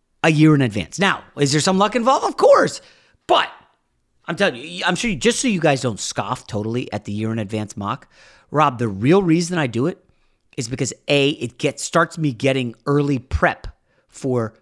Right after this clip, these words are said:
the two thousand twenty-one college football season.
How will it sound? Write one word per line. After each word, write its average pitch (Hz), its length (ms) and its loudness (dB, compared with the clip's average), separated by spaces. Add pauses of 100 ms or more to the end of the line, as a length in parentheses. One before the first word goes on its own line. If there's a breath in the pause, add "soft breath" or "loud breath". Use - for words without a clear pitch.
(100)
the 127 80 -6
two - 240 -10
thousand 123 580 -4 (460)
twenty-one 120 640 -6 (260)
college 117 320 -6
football 185 320 -2
season. 104 380 -10